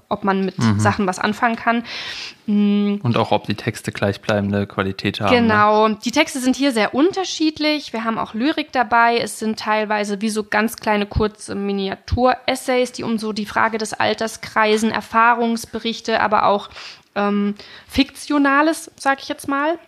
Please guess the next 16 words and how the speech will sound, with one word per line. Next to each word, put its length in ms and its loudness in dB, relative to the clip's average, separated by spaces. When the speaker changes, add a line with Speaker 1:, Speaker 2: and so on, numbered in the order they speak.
Speaker 2:
Mhm. 220 0
Speaker 1:
Äh, 160 2
bestimmt 320 2
auch 120 0
Autofiktionales. 920 0
Und 220 2
da 100 2
sind 200 0
jetzt, 380 -2
ähm, 400 0
Autorinnen 760 2
drin 760 0
wie, 360 0
ähm, 500 -6
Zschenka 420 -2
Becker, 840 2